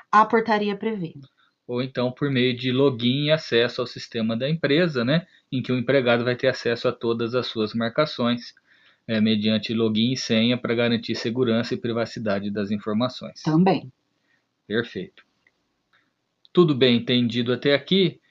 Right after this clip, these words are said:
Speaker 2: eu gostaria de entender um pouquinho melhor como fica o uso do rep, seja ele qual das modalidades agora disponibilizadas, para empregados de terceiros. Isso é possível?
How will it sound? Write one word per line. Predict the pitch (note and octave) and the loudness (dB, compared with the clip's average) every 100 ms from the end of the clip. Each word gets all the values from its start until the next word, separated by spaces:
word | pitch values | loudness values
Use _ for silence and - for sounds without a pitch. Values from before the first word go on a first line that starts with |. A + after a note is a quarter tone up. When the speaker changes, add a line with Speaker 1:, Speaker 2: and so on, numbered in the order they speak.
| _ _ C3 | _ _ 0
Speaker 2:
eu | C3+ | 0
gostaria | C#3 D3 - D3 B2+ B2+ C#3 C#3+ C#3 C3 A#2+ | 2 0 2 0 2 2 4 8 8 8 2
de | A2+ B2+ | -2 -2
entender | B2 C3 A#2+ | 0 2 4
um | A#2 | 2
pouquinho | - - B2+ | 0 -4 -2
melhor | A#2+ A2+ B2 D3 C#3 | 0 4 6 6 4
como | - D3+ D#3 | 2 2 2
fica | - C#3+ D3 - C3+ | 2 2 2 6 4
o | B2 | 6
uso | D#3 E3 F#3 | 6 4 2
do | B2+ A2+ | 0 0
rep, | A2+ C3+ C#3+ - G2+ - | 6 6 6 -2 -6 -6
seja | - B2+ A#2 A#2+ | -2 0 4 6
ele | A2+ G#2+ | 6 4
qual | - B2+ C3+ A#2 | 6 8 10 8
das | A#2 A2 | 4 4
modalidades | A#2 G#2 G#2+ G#2 G#2 G#2 G2+ - - - _ _ _ _ _ - | 2 4 4 2 2 2 2 -4 -14 -18 _ _ _ _ _ -4
agora | G#2+ A2 G#2+ | 2 2 2
disponibilizadas, | G#2 - A2 G2+ G#2 G2+ A#2+ D3 A2 G2 - _ _ _ _ | 0 0 2 2 2 4 6 6 4 -2 -6 _ _ _ _
para | C3+ C#3+ | 6 6
empregados | D3+ C#3 D3 B2 B2 B2+ B2 | 4 6 6 8 6 6 0
de | A#2+ C3+ | -2 0
terceiros. | D3+ D#3 - A2 G#2 G#2 | 4 4 4 -2 0 0
Isso | A#2 A2 A2+ | -4 -4 -6
é | |
possível? | A2 G2+ - F#3 B2 G2+ | -6 -6 0 0 0 -4